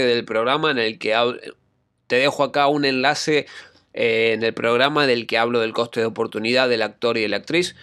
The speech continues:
Para verlo tenés que ir a queremos actuar punto com barra podcast barra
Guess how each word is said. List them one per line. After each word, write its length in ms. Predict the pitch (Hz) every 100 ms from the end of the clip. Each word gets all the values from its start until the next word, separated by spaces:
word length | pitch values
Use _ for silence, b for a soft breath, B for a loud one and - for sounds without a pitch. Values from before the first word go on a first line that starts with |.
| B B
Para 560 | 113 107 104 98 98 98
verlo 340 | 123 143 165
tenés 260 | 123 117 113
que 180 | 120 117
ir 160 | 123
a 100 | 120
queremos 320 | 123 117 127
actuar 320 | 123 104 123 127
punto 260 | 123 127
com 200 | 117 110
barra 320 | 117 135 123
podcast 420 | 143 156 151 165 -
barra 500 | 123 117 139 147